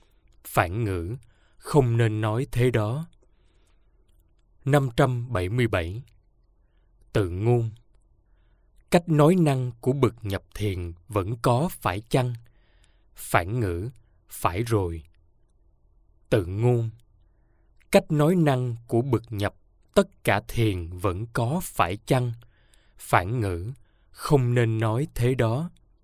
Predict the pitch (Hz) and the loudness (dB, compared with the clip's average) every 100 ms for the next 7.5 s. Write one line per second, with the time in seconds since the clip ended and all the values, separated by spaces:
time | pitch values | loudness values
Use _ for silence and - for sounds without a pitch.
0 | _ _ _ _ _ _ _ _ _ _ | _ _ _ _ _ _ _ _ _ _
1 | _ _ _ _ _ _ - 143 147 127 | _ _ _ _ _ _ -4 2 2 4
2 | 151 131 120 113 90 127 131 127 110 131 | 4 4 2 0 0 0 0 2 2 0
3 | 180 - _ _ _ _ _ _ _ _ | -8 -14 _ _ _ _ _ _ _ _
4 | _ 131 101 92 117 127 120 117 - _ | _ 2 2 2 2 4 2 -4 -14 _
5 | _ _ _ _ _ _ _ _ _ - | _ _ _ _ _ _ _ _ _ 2
6 | 202 202 160 151 180 160 139 131 117 123 | 2 4 4 4 6 4 2 0 -2 -2
7 | 139 120 - 104 101 | 2 0 0 -4 -4